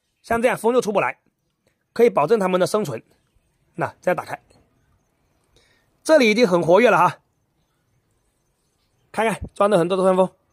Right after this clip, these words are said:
现在让它们回去。说实话，养了它们这么久都没有收过蜜。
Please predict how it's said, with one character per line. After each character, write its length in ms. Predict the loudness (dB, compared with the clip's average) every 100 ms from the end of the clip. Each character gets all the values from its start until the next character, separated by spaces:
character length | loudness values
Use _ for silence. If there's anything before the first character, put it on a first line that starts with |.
| _
现 200 | -6 -2
在 80 | 0
让 100 | 2
它 60 | 2
们 80 |
回 120 | 0 -4
去。 140 | -8 -16 _ _ _ _ _ _ _ _ _ _ _ _ _ _ _ _
说 340 | -16 0 4 4
实 160 | 4
话， 160 | 2 2
养 160 | 0 0
了 80 |
它 100 | 0
们 120 | 0 0
这 100 | 0
么 100 | 0
久 280 | -2 -6
都 120 | -6 -4
没 120 | -2
有 100 | -2
收 140 | -2
过 100 | -2
蜜。 180 | -4